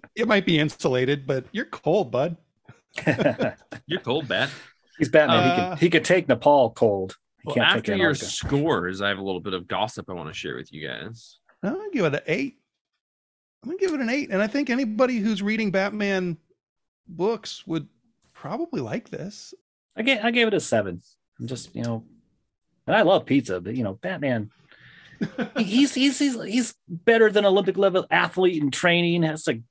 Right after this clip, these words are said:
Speaker 2: deal with all these superpowered guys. He doesn't, he can't allow himself to eat pizza.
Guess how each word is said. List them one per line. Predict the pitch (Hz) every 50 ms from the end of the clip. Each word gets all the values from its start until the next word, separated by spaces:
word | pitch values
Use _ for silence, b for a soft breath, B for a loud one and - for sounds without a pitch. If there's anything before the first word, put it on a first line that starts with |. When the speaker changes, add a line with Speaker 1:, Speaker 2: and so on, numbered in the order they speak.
| _ _ _ _
Speaker 2:
deal | - 165 165 160
with | 151 151
all | 156 151
these | 147 131 127 -
superpowered | 165 156 151 - 160 160 156 156 156
guys. | 151 160 151 151 156 156 151 -
He | - 190
doesn't, | 180 127 98 110 - -
he | - - 147 131 117 -
can't | - - 120 92
allow | 87 90 90
himself | 90 87 - - 101 92 -
to | 87 87
eat | - -
pizza. | - 98 - - - 101